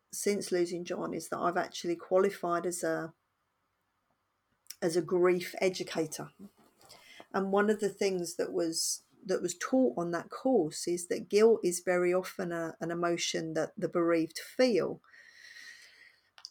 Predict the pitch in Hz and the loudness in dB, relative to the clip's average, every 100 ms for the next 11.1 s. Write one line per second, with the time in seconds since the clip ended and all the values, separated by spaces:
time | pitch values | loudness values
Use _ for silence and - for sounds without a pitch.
0 | _ - 233 - 254 240 247 240 - 240 | _ 0 2 4 4 6 6 4 2 4
1 | 240 180 240 233 233 208 - 180 233 190 | 4 6 6 8 6 4 -2 2 4 4
2 | - 165 180 180 175 - 220 196 156 156 | -2 -2 2 2 0 -2 0 0 0 -2
3 | - - - - _ - - 214 196 175 | -6 -6 -6 -8 _ -14 -4 0 2 2
4 | 233 240 233 208 196 - - - - _ | 4 6 6 6 4 -2 -8 -10 -14 _
5 | _ _ _ _ _ 196 214 220 233 220 | _ _ _ _ _ 4 8 8 6 2
6 | 208 190 - 202 - 220 180 180 - 202 | 2 0 2 2 2 0 0 0 0 0
7 | 190 180 175 - - - 208 208 202 202 | 2 2 0 -4 -8 -6 -2 -2 -2 -4
8 | 165 160 - - - 175 - - 175 - | -8 -8 -10 -10 -10 -12 -10 -4 -4 -2
9 | 214 196 190 175 - - - 180 180 - | 2 2 2 0 -4 -8 -6 -6 -4 -6
10 | 180 196 202 - 160 151 147 - 175 180 | -2 0 -2 -6 -8 -8 -10 -12 -12 -12